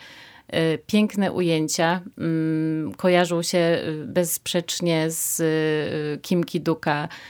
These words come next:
e, filmem Wiosna, lato, jesień, zima, wiosna. E, piękne, e, obrazy, e, jeziora, unoszącej się mgły, p-, zmieniających się pór roku.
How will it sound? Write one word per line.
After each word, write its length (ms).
e, 160
filmem 640
Wiosna, 380
lato, 300
jesień, 440
zima, 340
wiosna. 720
E, 120
piękne, 840
e, 60
obrazy, 720
e, 280
jeziora, 760
unoszącej 580
się 180
mgły, 680
p-, 80
zmieniających 540
się 140
pór 280
roku. 520